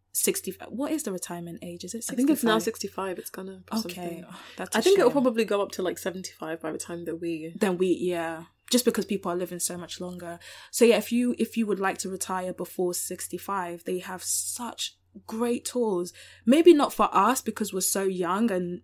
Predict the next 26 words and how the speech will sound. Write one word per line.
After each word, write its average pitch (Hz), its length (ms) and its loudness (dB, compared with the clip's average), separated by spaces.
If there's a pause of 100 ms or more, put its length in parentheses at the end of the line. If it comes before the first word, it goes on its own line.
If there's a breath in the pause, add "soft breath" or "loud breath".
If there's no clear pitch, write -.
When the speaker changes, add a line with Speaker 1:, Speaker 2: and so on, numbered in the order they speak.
(120)
Speaker 1:
you 180 240 -8
don't 185 180 2
wanna, 180 300 0 (400)
you 196 120 0
know, 180 260 2 (120)
overwhelm 185 560 4
your 180 140 2
brain 185 340 -2
with 180 160 -4
all 185 160 0
of 175 120 -4
this - 200 -8
information. 190 840 -6 (360 loud breath)
But 180 200 4
e-, 233 240 0
for - 160 0
me, 208 200 4
it 185 80 2
was 190 120 -2
just - 360 -8
such - 260 0
a 180 40 0
good 196 260 0
insight 190 420 -2
to 180 100 -4
see 180 460 -4